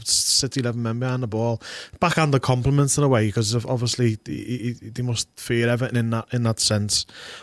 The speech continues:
But struggled, and, and then with the conditions, um,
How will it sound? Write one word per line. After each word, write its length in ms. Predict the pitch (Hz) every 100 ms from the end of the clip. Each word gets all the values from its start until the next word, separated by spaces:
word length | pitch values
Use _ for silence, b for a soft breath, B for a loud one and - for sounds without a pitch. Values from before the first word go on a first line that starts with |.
| B
But 240 | 127 120 - - B B B B _ _ _ _ _
struggled, 520 | - - 139 131 131
and, 140 | 123 127
and 160 | 123
then 160 | 120 120
with 140 | 139
the 80 | 135
conditions, 840 | - 123 113 104 117 113 113 110 -
um, 500 | 110 107 107 107 107